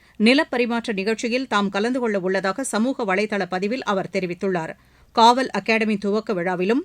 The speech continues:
வடகிழக்கு மாநிலங்களில் மத்திய அரசின் மூன்று புதிய குற்றவியல் சட்டங்கள் அமல்படுத்துவது குறித்த ஆய்வுக் கூட்டத்திலும் கலந்து கொள்ள உள்ளதாகவும்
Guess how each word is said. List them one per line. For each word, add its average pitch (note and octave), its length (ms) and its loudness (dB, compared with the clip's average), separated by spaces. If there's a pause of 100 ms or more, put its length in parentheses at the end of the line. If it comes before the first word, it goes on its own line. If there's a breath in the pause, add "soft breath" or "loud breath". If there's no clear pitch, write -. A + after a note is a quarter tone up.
(140)
வடகிழக்கு C#4 500 2
மாநிலங்களில் G#3+ 640 0
மத்திய G#3+ 360 -2
அரசின் A#3+ 320 0
மூன்று C4+ 320 2
புதிய C4+ 340 -2
குற்றவியல் C4 560 -2
சட்டங்கள் A#3+ 520 0
அமல்படுத்துவது G#3+ 680 -2
குறித்த A3+ 340 -4
ஆய்வுக் G3+ 340 -2
கூட்டத்திலும் G#3+ 500 -2
கலந்து G3+ 320 0
கொள்ள F#3+ 200 0
உள்ளதாகவும் F3+ 600 -4